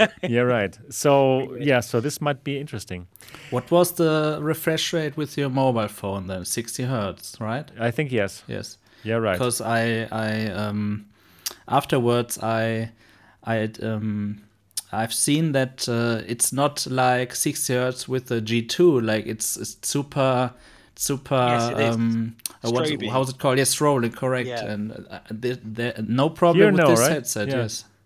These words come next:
Speaker 2: Exactly. Yeah, so it's, it's kind of a surprise headset for us. <laughs> Anyways.
Speaker 1: It's a great question. It's the first thing I asked as well, because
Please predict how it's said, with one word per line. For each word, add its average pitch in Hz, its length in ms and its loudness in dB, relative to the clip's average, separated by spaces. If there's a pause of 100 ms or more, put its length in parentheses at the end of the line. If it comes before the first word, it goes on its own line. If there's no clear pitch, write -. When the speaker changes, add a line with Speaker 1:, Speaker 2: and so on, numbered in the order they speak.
(120)
Speaker 2:
Exactly. 117 440 -4
Yeah, 113 180 -2
so 143 220 2
it's, 139 260 -2
it's 139 140 -10
kind 143 200 -2
of 143 140 -6
a 139 380 0
surprise 139 540 0
headset 110 300 -4
for 95 200 -6
us. 92 340 -8
<laughs> 113 80 -6
Anyways. 117 360 -2
Speaker 1:
It's - 100 -12
a - 40 2
great 196 160 4
question. 190 300 0
It's 127 60 -8
the - 40 -8 (120)
first 185 120 4
thing 175 120 -2
I 175 120 2
asked 147 240 2
as 127 140 -10
well, 143 180 4
because 120 400 -8